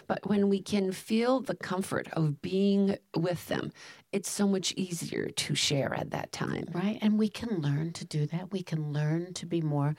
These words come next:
Speaker 2: courageous. We can learn to ask for feedback.
Speaker 1: How do we do that?
Speaker 2: We
Speaker 1: How do we
Speaker 2: can
Speaker 1: learn?
Speaker 2: Well, we take the risk. So we're listening to this podcast now, right? So to take a risk and ask a good friend, when she looks at you, what does she see?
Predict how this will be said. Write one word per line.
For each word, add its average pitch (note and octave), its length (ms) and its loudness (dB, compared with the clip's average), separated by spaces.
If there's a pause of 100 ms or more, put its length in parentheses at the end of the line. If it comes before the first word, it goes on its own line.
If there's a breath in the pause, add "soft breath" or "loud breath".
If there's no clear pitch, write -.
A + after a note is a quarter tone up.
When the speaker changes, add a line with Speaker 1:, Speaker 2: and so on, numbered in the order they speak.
(260 loud breath)
Speaker 2:
courageous. D#3 640 -2 (280 loud breath)
We F#3 140 -2
can E3 340 -2
learn D#3 440 2
to E3 140 0
ask D3 380 0
for - 160 -4
feedback. D#3 840 -6 (100)
Speaker 1:
How - 160 0
do F#4+ 100 2
we F#4+ 100 0
do C#4+ 180 -2
that? - 280 -2
Speaker 2:
We G#3 80 0
Speaker 1:
How C#4 100 4
do G#4+ 100 2
we G4 100 4
Speaker 2:
can E4+ 80 4
Speaker 1:
learn? D#4 360 0 (500 loud breath)
Speaker 2:
Well, A3 300 2
we F#3+ 180 -2
take G#3+ 340 -2
the D#3 100 -2
risk. - 640 -2 (220)
So - 300 -2
we're E3+ 160 2
listening A3+ 520 0
to A3 120 0
this F3 200 -2
podcast F#3+ 800 0
now, - 340 -6 (240)
right? A3 320 -4 (440 loud breath)
So B3+ 240 2
to C4 160 -2
take - 340 -2
a F#4+ 60 2
risk D#3+ 440 2
and G#3 120 0
ask A3+ 360 -2
a D3+ 60 0
good F#3+ 240 -2
friend, E3 480 0
when F#3 160 0
she C4 220 0
looks A3 400 0
at - 80 -2
you, D#3 180 0
what F#3 200 0
does A3+ 100 0
she - 180 0
see? E3 540 -4